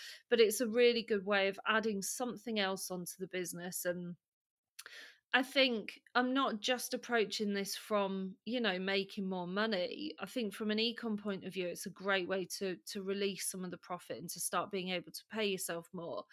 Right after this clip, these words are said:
But also, it's, it's just really nice when I talk to people about it. It gives them a,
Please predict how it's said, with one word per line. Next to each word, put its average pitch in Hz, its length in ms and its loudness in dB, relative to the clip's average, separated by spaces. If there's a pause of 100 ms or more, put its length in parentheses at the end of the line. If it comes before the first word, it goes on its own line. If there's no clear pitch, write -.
(480)
But 208 360 10
also, 202 800 6
it's, - 360 0
it's 233 200 2
just 240 240 -2
really 214 300 6
nice 196 340 0
when 220 120 0
I 214 80 2
talk 214 360 0
to - 80 -6
people 202 320 -2
about 208 520 2
it. 156 100 -4
It 170 120 -8
gives 226 220 -2
them 226 160 -2
a, 214 100 2